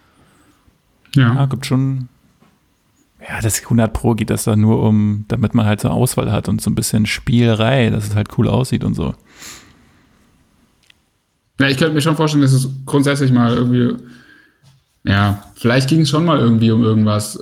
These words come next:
Speaker 1: die Oberfläche, bla, bla, bla, aber doch nicht, aber niemand kocht ja jetzt so krasse verschiedene Soßen und kann das dann bestimmen. Das ist ja der Punkt.
Speaker 2: Und wenn
Speaker 1: Bei den
Speaker 2: man,
Speaker 1: Klassikern
Speaker 2: ja.
Speaker 1: vielleicht. Ich könnte mir vorstellen, dass es regional halt so war, dass du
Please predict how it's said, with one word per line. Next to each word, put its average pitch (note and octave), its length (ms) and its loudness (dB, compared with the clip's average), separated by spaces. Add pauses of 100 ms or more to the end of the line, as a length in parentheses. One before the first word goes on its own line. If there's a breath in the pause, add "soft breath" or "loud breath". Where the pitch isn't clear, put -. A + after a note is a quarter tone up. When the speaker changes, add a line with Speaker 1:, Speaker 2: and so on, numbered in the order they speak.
Speaker 1:
die A#2+ 140 0
Oberfläche, A2+ 460 0
bla, G#2 180 -2
bla, G2+ 80 0
bla, G2+ 200 0
aber G#2+ 180 0
doch A2 140 2
nicht, - 420 -2 (1160 loud breath)
aber A#2 200 2
niemand C3 360 2
kocht C#3 260 -2
ja C3 80 2
jetzt A#2+ 160 0
so A#2 160 -6
krasse A#2+ 460 0
verschiedene B2+ 580 0
Soßen B2+ 400 0
und A#2 120 0
kann A2+ 180 2
das A2+ 100 -2
dann A2 140 2
bestimmen. G#2+ 540 0
Das C3 120 0
ist C3 60 2
ja G#2 80 2
der G#2+ 100 -2
Punkt. - 340 -6 (1700 soft breath)
Speaker 2:
Und A2 280 -10
wenn C3+ 60 -2
Speaker 1:
Bei C3+ 80 2
den D3 100 2
Speaker 2:
man, B2+ 60 -2
Speaker 1:
Klassikern B2 440 0
Speaker 2:
ja. - 0 -
Speaker 1:
vielleicht. G#2 380 0
Ich A#2+ 100 -6
könnte D3 200 0
mir C#3+ 80 0
vorstellen, C#3+ 260 0
dass B2+ 80 2
es B2 120 -2
regional B2 380 2
halt C#3 140 0
so C3+ 120 0
war, B2+ 120 0
dass B2 140 -4
du A#2+ 300 0